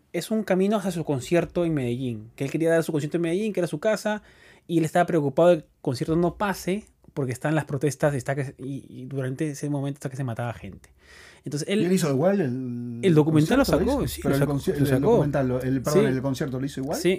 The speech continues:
Speaker 1: sí. Y se
Speaker 2: Y la
Speaker 1: ve que el
Speaker 2: gente
Speaker 1: manager,
Speaker 2: muriendo ahí,
Speaker 1: el
Speaker 2: ¿no?
Speaker 1: manager le, no, no.
Speaker 2: Ah.
Speaker 1: Pero el manager le dice, "Bueno, tienes que decir algo".
Speaker 2: ¿Y?
Speaker 1: O sea, no, no, él decía, "No, que yo no soy político,
Speaker 2: Claro.
Speaker 1: yo no soy nazi", con lo que nosotros decimos.
Speaker 2: Sí.
Speaker 1: Pero dice, "Tú eres tan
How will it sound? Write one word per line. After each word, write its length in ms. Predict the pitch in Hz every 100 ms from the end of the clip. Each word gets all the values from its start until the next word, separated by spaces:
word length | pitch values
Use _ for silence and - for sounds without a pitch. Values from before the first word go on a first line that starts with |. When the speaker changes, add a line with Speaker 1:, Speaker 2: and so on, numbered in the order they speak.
| -
Speaker 1:
sí. 260 | - 185 -
Y 100 | 156
se 120 | 135
Speaker 2:
Y 20 |
la 40 | 151
Speaker 1:
ve 60 |
que 80 | 165
el 40 |
Speaker 2:
gente 140 | 156 175
Speaker 1:
manager, 160 | 185 190
Speaker 2:
muriendo 100 | 170
ahí, 100 | 143
Speaker 1:
el 40 | 233
Speaker 2:
¿no? 60 | 170
Speaker 1:
manager 400 | 143 165 175 160
le, 100 | 127
no, 260 | 147 151 120
no. 220 | 107 - -
Speaker 2:
Ah. 220 | 127 107 - -
Speaker 1:
Pero 100 | 120
el 40 |
manager 240 | 147 160 135
le 100 | 123
dice, 200 | 120 107
"Bueno, 200 | 113 104
tienes 240 | 123 127
que 100 | 107
decir 240 | 98 107 107
algo". 240 | - - -
Speaker 2:
¿Y? 200 | 170 247
Speaker 1:
O 80 | 117
sea, 160 | - - - _ _ -
no, 160 | 175 170
no, 120 | 165
él 100 | 180
decía, 220 | 165 156
"No, 200 | 143 175
que 80 | 139
yo 60 | 139
no 100 | 143
soy 120 | 160
político, 300 | 131 160 147
Speaker 2:
Claro. 260 | 135 190
Speaker 1:
yo 80 | 180
no 80 | 170
soy 120 | 160
nazi", 280 | 165 185 190
con 160 | 190 180
lo 100 | 151
que 60 | 135
nosotros 300 | 139 147 170
decimos. 340 | 156 170 185 127
Speaker 2:
Sí. 60 | 123 - - - - - -
Speaker 1:
Pero 120 | 135
dice, 140 | 123 120
"Tú 140 | -
eres 140 | 160 156
tan 320 | 165 170